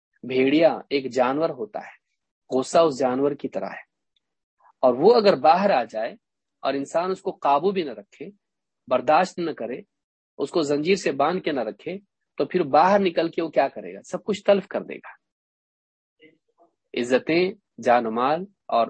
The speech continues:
سب کچھ خراب کر دے گا۔ ایسا نقصان کرے گا کہ اس کی بھرپائی اکثر نہیں ہو پاتی ہے۔ کتنے طلاق غصے میں ہوتے ہیں، کتنے قتل غصے میں ہوتے ہیں، کتنی توڑ پھوڑ انسان غصے میں کرتا ہے،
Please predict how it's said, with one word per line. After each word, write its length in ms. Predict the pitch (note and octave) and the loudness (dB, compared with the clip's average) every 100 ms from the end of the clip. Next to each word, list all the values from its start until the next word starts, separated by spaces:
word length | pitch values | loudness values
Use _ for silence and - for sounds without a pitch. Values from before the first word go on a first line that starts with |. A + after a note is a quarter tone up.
| - | -4
سب 240 | - G3+ | -2 -2
کچھ 160 | - - | -2 -2
خراب 300 | B2+ B2+ B2 | 2 2 2
کر 160 | F#2+ - | -4 -10
دے 140 | C#2+ | -14
گا۔ 100 | - - _ _ _ - - | -18 -20 _ _ _ -8 2
ایسا 300 | F#3+ G3+ G#3 | 4 4 2
نقصان 440 | G3 - F3 F#3+ | 2 0 0 0
کرے 220 | F3 D#3 | 0 0
گا 80 | E3+ | 0
کہ 140 | F#3 F#3 | -4 -6
اس 100 | - | -12
کی 100 | E3 | -12
بھرپائی 420 | C3+ C3+ D#3 F3 | -12 -2 0 0
اکثر 280 | D3+ - D3+ | -2 -4 -4
نہیں 220 | C3+ C3+ | -4 -8
ہو 100 | G#2 | -8
پاتی 420 | - - - A#1 | -12 -12 -14 -18
ہے۔ 40 | - _ _ _ _ _ _ _ _ _ | -18 _ _ _ _ _ _ _ _ _
کتنے 280 | - F3 F3+ | 0 2 2
طلاق 320 | F3 D#3 D#3+ | 4 6 6
غصے 320 | D3+ B2+ - B2+ | 4 -4 -6 -8
میں 100 | A#2 | -6
ہوتے 280 | G2+ - | -10 -12
ہیں، 140 | A2 F#3+ _ _ _ _ _ | -14 -16 _ _ _ _ _
کتنے 320 | D#3+ F3 E3 | -2 2 0
قتل 280 | - F#3 F3 | 2 0 2
غصے 340 | C#3 C3 D#3 | 2 2 2
میں 100 | C#3 | 0
ہوتے 280 | A2 G2 - | 0 -4 -10
ہیں، 120 | A2 B2+ _ _ _ _ _ _ - | -12 -14 _ _ _ _ _ _ -4
کتنی 300 | E3 F#3+ G3+ | 0 2 2
توڑ 320 | G3+ F#3 F#3 | 4 4 4
پھوڑ 260 | - G#3+ G3+ | 4 4 4
انسان 300 | F#3+ F3+ F3+ | 2 -2 -2
غصے 320 | D3+ - E3+ | -4 -6 -6
میں 120 | D3+ | -4
کرتا 420 | C3+ - - | -6 -6 -6
ہے، 40 | G#2 | -6